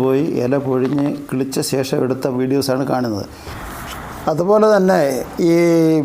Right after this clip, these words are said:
പാലുള്ള ഭാഗങ്ങൾ, പാലുള്ള വീഡിയോസൊക്കെ കാണിക്കുന്നതൊക്കെ വി-, വിൻസെൻ്റ് തന്നെ നേരത്തെ എടുത്ത വീഡിയോസ് ഞാനത് അദ്ദേഹത്തിൻ്റെ കയ്യിൽ നിന്ന്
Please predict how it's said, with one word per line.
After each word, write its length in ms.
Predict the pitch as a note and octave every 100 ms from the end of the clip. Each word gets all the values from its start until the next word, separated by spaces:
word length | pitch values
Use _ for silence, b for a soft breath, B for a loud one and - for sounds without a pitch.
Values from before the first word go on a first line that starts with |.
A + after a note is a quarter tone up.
| - E3+
പാലുള്ള 500 | D#3 E3 F#3 G3+ G3+ E3
ഭാഗങ്ങൾ, 440 | F3 F3 F3+ F3+ F3+ F3 F3
പാലുള്ള 380 | D#3 E3+ F3+ F3 D#3+
വീഡിയോസൊക്കെ 500 | D#3+ E3 E3 D#3 F3 E3
കാണിക്കുന്നതൊക്കെ 600 | D3 D3 E3 D3+ C#3+ D#3 C#3+
വി-, 280 | C3+ C#3+ D3+ - - C3+ B2+
വിൻസെൻ്റ് 400 | B2+ B2 E3 D#3+ D#3
തന്നെ 160 | D3 D3 C3+
നേരത്തെ 320 | C#3 C#3 C#3+ C3
എടുത്ത 200 | B2+ D3+ C#3
വീഡിയോസ് 360 | C3 C3 C#3 C#3 - B B B B - B2
ഞാനത് 420 | C3+ C#3 C3+ C#3+ D3+ A#2
അദ്ദേഹത്തിൻ്റെ 460 | B2+ C#3 C#3 C#3+ C3+
കയ്യിൽ 160 | C3+
നിന്ന് 100 | C#3+